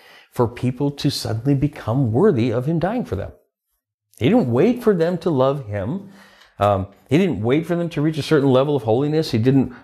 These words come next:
wait till people stopped rebelling against him. He didn't wait until people stopped being mean to him. It wasn't a matter of waiting until people reached a certain level of deserving kind of love. He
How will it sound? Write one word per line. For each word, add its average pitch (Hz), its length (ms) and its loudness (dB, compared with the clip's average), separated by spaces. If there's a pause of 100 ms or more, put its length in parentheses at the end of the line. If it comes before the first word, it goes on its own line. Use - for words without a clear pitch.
wait 117 460 4
till 143 180 0
people 131 320 -2
stopped - 240 0
rebelling 117 360 0
against 110 440 -4
him. 147 120 4
He 113 80 4
didn't 117 280 4 (220)
wait 117 500 4
until 127 220 -2
people 131 240 0
stopped 110 300 0
being 113 200 -2
mean 110 200 -2
to 123 100 2
him. 127 280 2 (2000)
It 127 80 4
wasn't 165 300 4
a 151 60 2
matter 139 380 4
of 120 100 2
waiting 139 360 2
until 123 200 2
people 131 300 2
reached 131 280 0
a 120 40 -2
certain 117 280 0
level 127 320 4
of 117 120 -2
deserving 113 420 2
kind 98 260 -2
of 131 100 -6
love. 160 460 -6
He 135 340 0